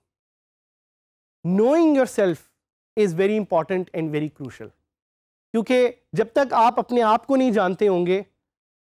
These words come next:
आप सही तरह से ये ऑब्जेक्टिव अपना सेट नहीं कर सकते होंगे। अलामा इकबाल, हमारे शायर,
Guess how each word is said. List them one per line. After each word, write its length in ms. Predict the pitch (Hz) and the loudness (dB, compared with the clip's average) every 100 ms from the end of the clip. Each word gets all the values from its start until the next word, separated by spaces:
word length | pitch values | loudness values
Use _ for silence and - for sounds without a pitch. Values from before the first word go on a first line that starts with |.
| _ - | _ -2
आप 400 | - - - - - | 4 4 2 -2 -8
सही 340 | - 214 247 | -2 0 -2
तरह 300 | - 208 202 | 0 2 2
से 200 | 202 196 | 0 -2
ये 200 | 190 175 | -2 -2
ऑब्जेक्टिव 500 | 175 139 160 - 190 | -4 -4 -8 -4 -4
अपना 200 | 175 180 | -4 -6
सेट 300 | - 170 - | -8 -8 -6
नहीं 180 | 160 180 | -4 -4
कर 140 | 156 | -4
सकते 320 | 120 123 - 107 | -12 -16 -20 -20
होंगे। 260 | 98 - _ _ _ _ _ _ _ _ _ _ _ | -18 -20 _ _ _ _ _ _ _ _ _ _ _
अलामा 340 | 180 196 214 240 | 0 2 2 0
इकबाल, 420 | 196 175 190 285 _ _ _ _ _ _ _ _ - | 0 2 0 -2 _ _ _ _ _ _ _ _ -6
हमारे 300 | 175 170 202 | -2 0 0
शायर, 360 | - 165 180 | 0 0 0